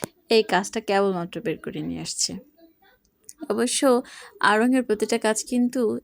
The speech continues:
এই ছোট ছোট উদ্যোক্তাদের হাত দিয়েই আসে। তারপরও আড়ং মানেই তো অন্যরকম একটা ব্যাপার। যাই হোক, এই কাজটি আমার ভীষণ ভালো লেগেছে।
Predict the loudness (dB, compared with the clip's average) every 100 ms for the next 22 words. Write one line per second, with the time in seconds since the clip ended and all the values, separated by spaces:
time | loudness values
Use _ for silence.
0 | -4 -4 -4 -4 -2 -2 -4 -4 -4 -2
1 | -6 -6 -10 -8 -8 -8 -10 -8 -4 -4
2 | -4 -6 -8 -10 -14 _ _ -4 -2 0
3 | 0 -2 -6 _ _ -20 -6 -4 -4 -4
4 | -6 -4 -4 -2 -2 -2 -6 -10 -14 -14
5 | -12 -12 -12 -16 -18 -20 -20 -20 _ 2
6 | 6 6 4 -2 -4 _ _ _ _ -2
7 | 2 0 0 -4 -4 -6 -8 -8 -6 -4
8 | -4 -4 -2 -2 -4 -4 -4